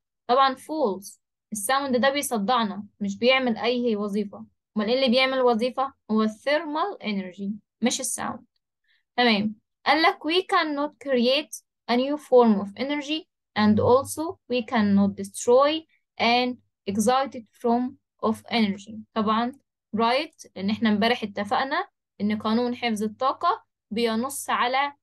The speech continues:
حاجتين مهمين جدًا، إن الانرجي مش بنعمل لها created ولا بنعمل لها destroy. أمال بنعمل لها إيه؟ بنعمل لها convert أو convert from one form to another. تمام، حلو الكلام ده.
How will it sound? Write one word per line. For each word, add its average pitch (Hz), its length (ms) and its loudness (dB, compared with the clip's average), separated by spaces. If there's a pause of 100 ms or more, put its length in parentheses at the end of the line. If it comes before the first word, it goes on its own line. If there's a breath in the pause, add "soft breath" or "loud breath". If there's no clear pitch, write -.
حاجتين 262 520 -4
مهمين 233 500 4
جدًا، 214 380 -2 (420)
إن 208 160 0
الانرجي 277 680 2 (140)
مش 208 180 4
بنعمل 208 400 2
لها 240 120 6
created 254 600 0 (460)
ولا 247 180 4
بنعمل 214 340 -2
لها 262 160 0
destroy. 214 580 -6 (500)
أمال 220 140 2
بنعمل 233 400 2
لها 277 180 -2
إيه؟ 247 280 -4 (240)
بنعمل 208 200 -4
لها 247 240 0
convert 254 680 -2 (460)
أو 214 180 -6
convert 226 640 -2
from 202 340 -8
one 277 180 -4
form 339 420 -2 (260)
to 269 200 -6
another. 190 400 -8 (720)
تمام، 226 340 0
حلو 254 300 2
الكلام 202 480 -2
ده. 220 140 -12